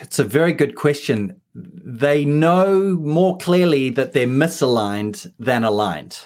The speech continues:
okay? <laughs> Because if I'm talking to them, it's because there's a problem in their system. Uh, they, they might, uh, be highly successful on the outside, like I was,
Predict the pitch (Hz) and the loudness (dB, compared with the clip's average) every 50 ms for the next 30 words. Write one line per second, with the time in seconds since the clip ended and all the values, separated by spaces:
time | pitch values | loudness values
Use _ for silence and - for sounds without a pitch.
0 | - _ _ _ _ _ _ _ - 90 92 - 110 110 117 123 117 - 143 143 | -20 _ _ _ _ _ _ _ -10 -10 -6 -4 -2 -2 0 -2 -2 -4 -6 -6
1 | - - - - 139 - - 165 151 151 - - - 170 151 - - - 175 185 | -6 -6 -4 -4 -4 -2 -2 -2 -2 -2 -2 -2 -2 -2 -2 -4 -2 -2 0 0
2 | 185 185 196 175 156 - - 135 127 123 131 120 120 - - 131 123 - 131 120 | 0 0 -2 -2 -2 -2 -2 0 0 0 0 -2 -4 -4 -4 -4 -2 -2 -2 -4
3 | 110 104 - - - _ - - - _ _ _ 123 123 117 120 113 - - 147 | -4 -6 -12 -16 -18 _ -20 -20 -20 _ _ _ -4 -2 -2 -2 -2 0 0 2
4 | 143 139 139 131 127 120 120 113 110 104 104 - 120 107 - - - 80 73 - | 2 2 2 2 2 2 2 2 0 0 -2 -2 -2 -2 -2 -4 -8 -10 -10 -10
5 | _ - 92 95 95 95 95 98 92 107 104 104 104 - 98 107 101 104 107 104 | _ -10 -6 -4 -4 -4 -4 -4 -2 -2 -2 -2 -4 -4 -4 -4 -4 -2 -2 -2
6 | 101 98 90 - - - - _ _ _ _ _ _ _ - 101 104 92 92 113 | -4 -4 -6 -10 -16 -20 -20 _ _ _ _ _ _ _ -8 -8 -6 -4 -4 -6
7 | 101 92 - - - - - 143 190 247 254 240 196 180 - - - - - - | -6 -8 -12 -12 -8 -2 0 0 2 2 2 0 -2 -2 -4 -6 -8 -6 -4 -2
8 | 185 190 185 - - 156 139 131 120 117 113 110 113 135 170 220 - - - 113 | -2 -2 -4 -2 -2 0 2 2 2 2 2 2 0 0 0 -2 -4 -4 -2 -2
9 | 95 92 98 143 175 185 113 107 - - 143 175 180 123 98 90 101 110 - - | 0 0 -2 -2 -2 -2 -2 -2 -2 -2 -2 0 0 0 -2 -2 -4 -6 -10 -14